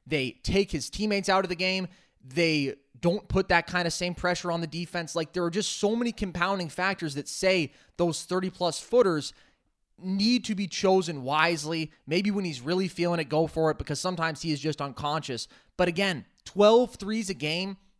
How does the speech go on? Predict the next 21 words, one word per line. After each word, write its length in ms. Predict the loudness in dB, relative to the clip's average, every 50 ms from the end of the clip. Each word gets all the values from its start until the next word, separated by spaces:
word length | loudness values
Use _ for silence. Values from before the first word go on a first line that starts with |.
| _ _ _ _
half 320 | -2 2 2 4 4 4 2
of 120 | 0 0
your 120 | 0 -2
shots 320 | -2 -2 -2 -2 -2 -2 -2
basically 640 | -2 -2 -2 -2 -4 -8 -10 -6 -6 -6 -6 -6 _ _ _ _ _
is 200 | -8 -6 -6 -6
too 240 | -4 -2 -2 0 2
many. 340 | 2 0 0 -2 -4 -8 -8
It's 200 | -10 -12 -6 -2
limiting 260 | 2 2 4 4 2 0
his 120 | -2 -4
playmaking 440 | -4 -6 -4 -4 -4 -4 -6 -6 -8
impact. 400 | -6 -4 -2 0 -2 -2 -4 -8 -16
It's 160 | -16 -12 -6
limiting 320 | -2 0 0 2 2 0
his 120 | 0 -2 -2
efficiency 440 | -4 -6 -6 -6 -6 -8 -6 -6 -6
as 100 | -6 -6
a 60 | -8
scorer. 480 | -10 -8 -4 0 2 4 4 2 0 -2 -8 -20 _ _ _ _ 0
And 380 | 2 2 2 2 0 -2 -4